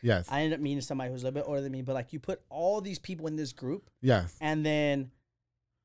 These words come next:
Speaker 2: what do you expect, right? We're supposed to, we, we drink, we
Speaker 1: Oh,
Speaker 2: party,
Speaker 1: yeah,
Speaker 2: like,
Speaker 1: you guys
Speaker 2: we,
Speaker 1: are
Speaker 2: we show up, we
Speaker 1: young.
Speaker 2: show up on
Speaker 1: Yeah.
Speaker 2: time. We still, we
Speaker 1: Okay.
Speaker 2: still show up on time,
Speaker 1: Okay.
Speaker 2: hungover.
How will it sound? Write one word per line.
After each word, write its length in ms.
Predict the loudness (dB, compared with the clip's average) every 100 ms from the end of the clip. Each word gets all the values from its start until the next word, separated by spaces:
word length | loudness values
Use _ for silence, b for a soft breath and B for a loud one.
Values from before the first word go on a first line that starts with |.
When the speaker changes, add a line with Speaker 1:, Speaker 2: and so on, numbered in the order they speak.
| _ -16
Speaker 2:
what 240 | -4 -4
do 80 | -2
you 60 |
expect, 460 | -6 -6 -6 -6 -4
right? 140 | -6
We're 80 | -4
supposed 280 | -6 -6 -6
to, 60 | -8
we, 100 | -8
we 180 | -8
drink, 320 | -6 -4 -6 -8
we 120 | -8
Speaker 1:
Oh, 80 | -2
Speaker 2:
party, 280 | 2 4 6
Speaker 1:
yeah, 160 | 8 8
Speaker 2:
like, 180 | 6
Speaker 1:
you 40 | 6
guys 200 | 6 6
Speaker 2:
we, 60 |
Speaker 1:
are 20 | 4
Speaker 2:
we 60 |
show 120 | 6 8
up, 400 | 8 8 8 6
we 100 | 4
Speaker 1:
young. 120 | 4
Speaker 2:
show 240 | 6 8
up 160 | 10 10
on 100 | 8
Speaker 1:
Yeah. 100 | 6
Speaker 2:
time. 340 | 4 4 2
We 140 | 6 6
still, 160 | 10
we 60 | 10
Speaker 1:
Okay. 80 | 8
Speaker 2:
still 140 | 6
show 120 | 4 4
up 100 | 4
on 120 | 2
time, 260 | 2 2 4
Speaker 1:
Okay. 300 | 4 6 6
Speaker 2:
hungover. 540 | 6 8 8 8 6